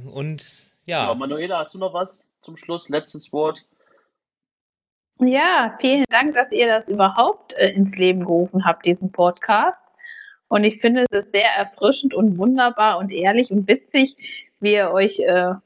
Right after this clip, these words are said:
Speaker 3: unterhaltet oder auch heute auch mit mir unterhalten habt und dass das auch gar nicht geschauspielert ist, sondern dass das auf tiefsten Herzen quasi, äh, stattfindet. Das finde ich einfach super.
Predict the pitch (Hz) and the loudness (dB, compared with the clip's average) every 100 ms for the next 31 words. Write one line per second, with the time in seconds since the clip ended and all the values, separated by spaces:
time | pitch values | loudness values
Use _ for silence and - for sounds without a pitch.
0 | _ 196 190 175 175 208 269 320 320 - | _ 0 2 2 2 0 2 0 0 0
1 | - 156 - 170 - - 185 - 208 247 | 2 0 0 0 0 -2 -4 -2 0 2
2 | 226 170 156 156 185 180 202 - 190 180 | 0 2 2 0 -2 0 -2 -2 0 0
3 | 180 185 170 170 - 170 196 196 - - | 0 -2 0 0 2 0 0 -6 -6 -2
4 | 202 302 - - 170 160 156 - - - | 0 0 -4 -2 0 0 0 -2 -2 0
5 | 175 175 175 180 - - - _ - 269 | 0 2 0 0 -4 -12 -12 _ 0 0
6 | - 226 226 165 196 - 202 196 170 175 | 2 0 2 0 0 -4 -6 -2 0 0
7 | 190 180 - - - - - - 170 170 | 0 -4 -4 -14 -16 -18 -6 0 2 0
8 | 170 - 196 - - 175 185 208 - 175 | -2 -2 -2 -2 0 0 2 0 0 -4
9 | - 175 175 - 160 165 - - 190 135 | -2 -4 -2 0 -2 -4 -4 0 0 -2
10 | 135 | -10